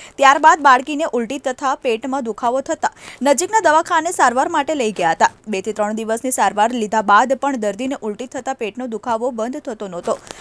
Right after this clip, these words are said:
બાળકીને લઈને ફરી દવાખાને લઈ ગયા, જ્યાંથી તેમને મોટી હોસ્પિટલ જવાની સલાહ આપવામાં આવી હતી, જેથી બાળકીને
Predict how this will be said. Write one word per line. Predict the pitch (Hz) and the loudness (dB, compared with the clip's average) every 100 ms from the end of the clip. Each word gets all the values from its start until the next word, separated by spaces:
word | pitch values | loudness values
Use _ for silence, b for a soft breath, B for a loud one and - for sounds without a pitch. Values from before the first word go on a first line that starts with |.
| B - - | B -8 2
બાળકીને | 220 233 269 277 | 2 2 -2 -2
લઈને | 277 262 285 | -2 -2 0
ફરી | 285 262 277 | 2 0 4
દવાખાને | 254 262 320 277 | 6 6 6 0
લઈ | 285 254 254 | 2 0 2
ગયા, | 269 277 302 | 4 6 6
જ્યાંથી | 277 262 240 285 311 | 4 2 2 -2 -6
તેમને | 311 254 262 | -4 -4 -2
મોટી | 254 247 330 | -4 -4 -2
હોસ્પિટલ | 320 277 285 294 285 | -2 -4 -4 -4 -2
જવાની | 247 233 269 240 262 | -2 2 0 0 -4
સલાહ | - 247 214 240 | -2 -2 2 2
આપવામાં | 233 - 226 208 | 2 0 -4 -4
આવી | 185 190 | -4 -6
હતી, | 247 - B B - | -6 -12 B B -2
જેથી | 247 302 247 | 0 4 8
બાળકીને | 247 262 349 339 269 | 8 6 -2 -4 -4